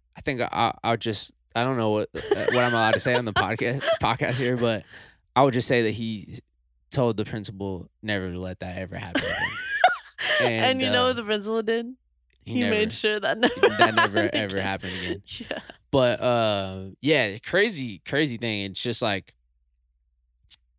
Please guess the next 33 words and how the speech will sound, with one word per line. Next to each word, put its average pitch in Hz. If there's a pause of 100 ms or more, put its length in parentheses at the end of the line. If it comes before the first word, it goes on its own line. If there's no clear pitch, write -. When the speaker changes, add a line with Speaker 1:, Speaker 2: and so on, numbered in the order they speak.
(340)
Speaker 1:
you're, 120
you're 113
trusting 107 (400)
these 98
schools, 92 (220)
like, 85
with 92
your 92
children. 95
Speaker 2:
Yeah. 95
Speaker 1:
You 92
know 92
what 90
I'm 82
saying? 92 (500)
But, 101
uh, 101
man, 95
like, 87
I -
even 104
saw 98
something, 90
like, 90
with 101
some 90
daycare 95
thing 95
the 95
other 92
day 95
on 90
TikTok 90